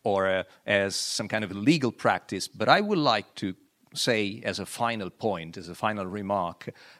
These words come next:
that probably we should look at these cases of A I impersonation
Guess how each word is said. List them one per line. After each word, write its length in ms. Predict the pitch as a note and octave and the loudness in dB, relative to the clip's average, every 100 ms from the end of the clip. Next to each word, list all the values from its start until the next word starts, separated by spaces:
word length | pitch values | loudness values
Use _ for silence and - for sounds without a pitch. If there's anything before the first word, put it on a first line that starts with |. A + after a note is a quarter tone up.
| - | -8
that 160 | A2 | -6
probably 360 | - G#3 F#3 D#3 | 0 0 2 0
we 120 | A#2 | 0
should 260 | - A#2 G2+ | -2 -4 -4
look 400 | A#2+ F3 - - - | -2 -2 -2 -20 -8
at 160 | G2+ F2 | -8 0
these 320 | C#3+ E3 - - | 0 0 -4 -6
cases 540 | - C3 C3 - - - - | -2 0 0 -4 -6 -8 -6
of 180 | G2+ - | -6 -4
A 180 | B2 B2 | -2 2
I 280 | B2 A#2+ A#2+ | 4 4 2
impersonation 1000 | A2+ G2+ A#2 F#2+ G#2+ G2+ D#3 - F2 F#2+ | -4 -2 -2 0 -2 -2 -4 -4 -4 -8